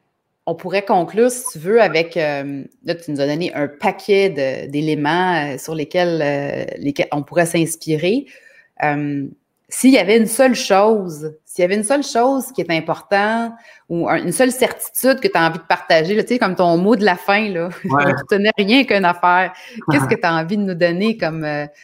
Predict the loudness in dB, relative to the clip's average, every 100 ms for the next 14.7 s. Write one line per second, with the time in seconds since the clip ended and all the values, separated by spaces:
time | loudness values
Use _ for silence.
0 | _ 0 0 0 0 2 2 2 4 4
1 | 2 0 0 0 -2 -4 0 2 2 -2
2 | -6 -12 _ _ _ -2 0 -4 0 2
3 | 2 2 2 2 2 2 4 2 2 0
4 | 2 0 2 2 2 -2 -8 -8 -6 -4
5 | -2 -2 -2 -4 -4 -4 -4 -8 -2 -2
6 | 0 0 0 -2 -8 _ _ -4 0 0
7 | 0 -2 0 0 0 0 0 -2 -2 -4
8 | -4 -2 -4 -2 -4 -6 -6 -8 -8 -8
9 | -10 -12 -20 -20 -2 0 0 0 0 0
10 | 0 2 4 4 4 2 2 2 2 2
11 | 0 0 -2 -2 -4 -4 -4 -6 -6 -8
12 | -4 -4 -4 -10 _ -4 -2 0 0 0
13 | 2 0 0 -6 -8 -6 -6 -6 -6 -6
14 | -8 -10 -12 -10 -10 -12